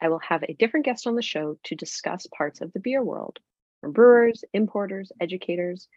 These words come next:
This will allow us to examine the dynamic world of beer through different lenses.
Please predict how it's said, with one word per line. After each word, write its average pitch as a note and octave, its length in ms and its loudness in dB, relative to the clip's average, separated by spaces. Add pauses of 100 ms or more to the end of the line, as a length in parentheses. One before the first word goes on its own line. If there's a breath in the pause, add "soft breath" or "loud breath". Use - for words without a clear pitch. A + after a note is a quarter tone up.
(320 soft breath)
This F#3+ 300 -2
will A#3+ 140 -2
allow D#3 280 0
us D#3 120 -10
to - 120 -6
examine D#3 540 -2
the D3+ 80 -8
dynamic D3+ 520 -4
world F#3+ 200 0
of G#3 160 -10
beer C#3 360 -6
through - 120 -4
different - 280 -8
lenses. G3+ 600 -4